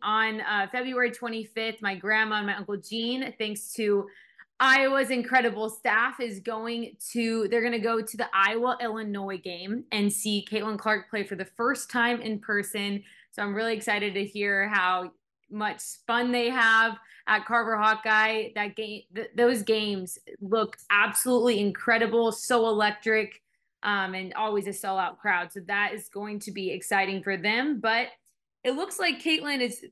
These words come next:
so she's thirty-nine points away from breaking the all-time record for scoring in college basketball for women, and she could potentially break that record at Nebraska tomorrow.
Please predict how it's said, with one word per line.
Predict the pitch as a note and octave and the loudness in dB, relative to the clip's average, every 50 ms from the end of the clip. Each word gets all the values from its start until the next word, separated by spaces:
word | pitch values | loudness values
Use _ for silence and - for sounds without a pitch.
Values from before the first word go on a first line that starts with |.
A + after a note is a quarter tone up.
| _ _ | _ _
so | - C4+ B3 | -8 -6 -6
she's | - - A#3+ A#3+ | -6 -6 -10 -4
thirty-nine | - - D#4 E4+ F4 F#4 E4+ C#4+ C#4 C#4 C#4 C4 - - | -2 2 4 4 4 4 4 6 4 4 4 2 -2 -4
points | - B3+ B3+ B3+ B3 - | -4 -2 -2 -2 -2 -2
away | A3+ G#3 G#3 G#3+ G#3+ G#3 G#3 | -2 -2 -2 -2 -2 -4 -4
from | G#3+ G#3 G3+ | -4 -4 -2
breaking | G#3+ G#3 G#3 G3+ G#3+ G#3 | -2 -2 -2 -2 -4 -4
the | G3+ - | -4 -4
all-time | - G3+ G3 G3+ G3+ - - A3 G#3 G3+ G3+ G3+ - | -2 -2 -2 -2 -4 -6 -2 0 0 0 0 -2 -4
record | F#3+ F#3+ G#3 G3 G3 - G3+ G3 G3 F#3+ F#3+ | 0 2 2 2 2 0 -2 -4 -4 -4 -6
for | - G3+ F#3+ | -8 -10 -12
scoring | - - - - G3 G3 G3 F#3+ F#3+ F#3+ | -12 -12 -10 -8 -4 -4 -2 -2 -2 -4
in | F#3+ F#3 | -6 -8
college | - - G3 F#3 F#3 F#3 F3+ - - | -4 -2 -2 -2 -2 -4 -6 -4 -2
basketball | F#3+ F3 F3+ F3+ - - G3 F#3 F#3 F3+ F3+ | 0 0 0 -2 -4 -8 -8 -6 -6 -6 -6
for | - F3+ F3+ | -6 -6 -4
women, | F3 G#3 A3+ A3+ A3+ A3+ A3 G#3+ G#3+ G#3 G#3 _ _ _ _ _ _ _ _ _ - | -2 0 0 0 0 0 0 -2 -2 -4 -8 _ _ _ _ _ _ _ _ _ -4
and | G#3+ A3 G#3+ G3+ G#3 | -2 -2 -2 -2 -4
she | - A3+ | -6 -6
could | G#3 - C#4+ A#3+ | -4 -4 -4 -2
potentially | G#3 B3 A3+ B3 B3 A#3 A3+ A3+ - A#3 A3 G3+ G3 | -2 -4 -2 -2 -2 -2 -4 -4 -4 -2 -2 -2 -2
break | - G#3+ A3 G#3 G#3 - | -2 -2 -4 -4 -2 0
that | G#3 G3 F#3 F3+ | 0 0 0 0
record | G3 G3+ G3+ - G#3 G3 F#3+ F#3 - - - | -2 -2 -2 -2 -2 -2 -2 -4 -4 -4 0
at | G3+ G3+ G3 - | 0 2 0 0
Nebraska | G#3 G#3 G3 D#3+ F#3 F#3 F#3 F#3 F#3+ F#3+ - - G#3+ F#3+ F#3 F#3 - - - - | -2 -8 -10 -10 -6 -4 -2 -2 -2 -4 -6 -4 -2 0 0 0 -2 -4 -8 -10
tomorrow. | A#3 A3 G#3 G3+ G3+ G3 G3 F#3+ F3 E3+ D#3+ E3 F3 G3 G#3 | -8 -6 -4 -2 0 0 2 2 2 0 0 -2 -4 -6 -8